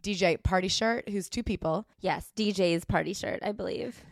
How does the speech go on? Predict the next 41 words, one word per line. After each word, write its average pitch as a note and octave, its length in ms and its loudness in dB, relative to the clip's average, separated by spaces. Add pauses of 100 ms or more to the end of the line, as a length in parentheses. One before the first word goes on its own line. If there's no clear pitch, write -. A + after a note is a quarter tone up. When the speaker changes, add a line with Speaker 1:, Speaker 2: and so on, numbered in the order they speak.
Speaker 1:
They're A3+ 240 8
amazing. G3+ 680 4
I'm G3+ 160 -2
so G#3 140 2
excited G3 320 4
for G3 80 2
you F#3 220 0
guys F3 400 2
to G3 100 -6
hear F#3 140 0
what F3 100 0
they E3+ 80 -2
have E3 120 0
to E3+ 60 -4
say E3 140 -2
about D#3+ 200 -2
Steve D#3+ 460 -6 (120)
from E3+ 220 -2
an E3 80 -4
insider's E3 440 -2
perspective. D#3 640 -6 (100)
Speaker 2:
Yes, E3+ 320 -4 (600)
from F#3+ 200 2
inside F#3+ 340 4
the F3+ 60 0
D E3+ 160 0
J F#3 160 -4
booth. - 320 -2 (500)
And A3 200 0
so G#3+ 280 6
now A3+ 240 2
let's B4+ 280 0
open G#3+ 260 0
up E3+ 240 0
Blue, F3 680 2
The G#3 100 0
Color G3+ 340 4
of G3+ 100 4
Noise, D#3+ 480 0 (380)
and B3 160 -2
figure F#4+ 220 0